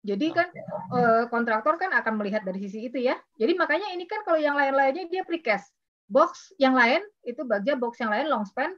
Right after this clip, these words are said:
Speaker 1: hampir
Speaker 2: Mhm.
Speaker 1: sebagian besar precast.
Speaker 2: Iya.
Speaker 1: Karena mereka punya moldingnya. Tapi kalau ini diperuntukkan untuk precast, kayak yang piernya aja tingginya hampir sembilan meter, ya itu moldingnya mahal banget.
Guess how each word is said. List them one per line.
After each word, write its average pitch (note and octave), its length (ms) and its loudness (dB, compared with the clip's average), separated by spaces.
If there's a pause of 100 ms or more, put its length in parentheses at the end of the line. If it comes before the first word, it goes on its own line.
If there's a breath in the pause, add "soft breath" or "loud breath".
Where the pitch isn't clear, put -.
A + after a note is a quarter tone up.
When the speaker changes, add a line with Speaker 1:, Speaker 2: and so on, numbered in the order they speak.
(140)
Speaker 1:
hampir A3+ 400 -2
Speaker 2:
Mhm. A3+ 480 -12
Speaker 1:
sebagian G#3+ 320 2
besar F4+ 240 0
precast. - 480 -12 (500)
Speaker 2:
Iya. B2 240 -2 (240)
Speaker 1:
Karena C4 160 2
mereka C4+ 240 -2
punya B3 160 -2
moldingnya. G#3 400 -2
Tapi D4+ 160 -10
kalau C#4 160 4
ini B3 160 2
diperuntukkan A3+ 480 -2
untuk A#3 160 -8
precast, B3+ 480 -4 (240)
kayak F#3+ 240 -4
yang G3 160 -4
piernya G#3 320 -2
aja C4 160 0
tingginya G3 320 -4
hampir G3+ 160 -10
sembilan F#3+ 240 -6
meter, F#3 220 -6 (100)
ya - 80 -14
itu A#3 80 -10
moldingnya F3 320 -6
mahal D#3+ 240 -10
banget. E3 320 -14